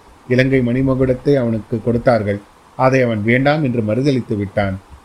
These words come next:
அப்படிப்பட்டவனா தங்கள் வார்த்தைக்கு மறுவார்த்தை கூறப்போகிறான்? கரிகாலன் மட்டும் என்ன, அவனுக்கு தாங்களே யுவராஜ பட்டாபிஷேகம் செய்து வைத்தீர்கள்.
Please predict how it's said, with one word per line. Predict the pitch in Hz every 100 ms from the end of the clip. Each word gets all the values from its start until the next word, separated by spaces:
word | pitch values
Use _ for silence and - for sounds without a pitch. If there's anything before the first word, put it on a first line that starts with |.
| -
அப்படிப்பட்டவனா | 120 113 135 135 139 143 143 151 156
தங்கள் | 151 147 147
வார்த்தைக்கு | 135 135 156 143
மறுவார்த்தை | 151 143 156 147 156
கூறப்போகிறான்? | 147 151 160 156 160 165 165 151 - - - - _ - -
கரிகாலன் | 131 147 151 123 113
மட்டும் | 113 143 131
என்ன, | 113 110 110 98 - - -
அவனுக்கு | 135 135 127 127 -
தாங்களே | 120 135 143 165
யுவராஜ | 139 131 127 127
பட்டாபிஷேகம் | 120 104 123 123 113 123 139 139
செய்து | 120 123
வைத்தீர்கள். | 113 104 110 104